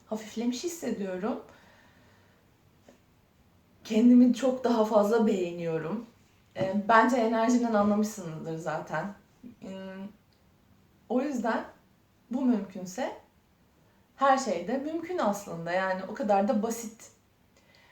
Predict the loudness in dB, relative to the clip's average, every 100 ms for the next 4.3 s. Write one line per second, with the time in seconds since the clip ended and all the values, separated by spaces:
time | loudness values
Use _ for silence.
0 | _ _ _ _ _ _ _ _ _ _
1 | _ _ _ _ _ _ _ _ _ 0
2 | 2 2 -2 -8 -20 _ _ _ _ _
3 | _ _ -8 -4 -2 0 0 0 -4 -10
4 | -10 -12